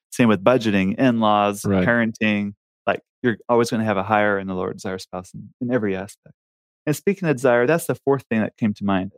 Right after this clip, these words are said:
Speaker 1: And this comes back to that where I was wondering why my wife wasn't thinking about sex all the time like I was. It's mo-, it's also because we have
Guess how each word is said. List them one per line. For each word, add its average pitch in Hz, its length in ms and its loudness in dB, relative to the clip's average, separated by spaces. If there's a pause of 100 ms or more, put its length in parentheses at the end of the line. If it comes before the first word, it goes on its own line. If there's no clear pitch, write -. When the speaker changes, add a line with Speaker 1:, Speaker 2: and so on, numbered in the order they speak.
(200)
Speaker 1:
And 135 100 2
this 151 140 0
comes 156 200 2
back 131 220 2
to - 80 -6
that 113 240 4 (280)
where 123 180 4
I 120 180 2 (100)
was 120 320 2
wondering 123 320 2
why 117 140 4
my 110 160 2
wife 107 420 0 (120)
wasn't 107 340 0 (380)
thinking 117 160 2
about 101 240 0
sex 104 240 -2
all 107 140 -2
the 104 100 2
time 101 340 -2
like 101 180 -2
I 110 120 2
was. 170 340 0 (400)
It's 143 220 -2 (180)
mo-, 131 160 0 (140)
it's 147 120 0
also 160 240 2
because 135 380 -2
we 135 60 4
have 117 180 2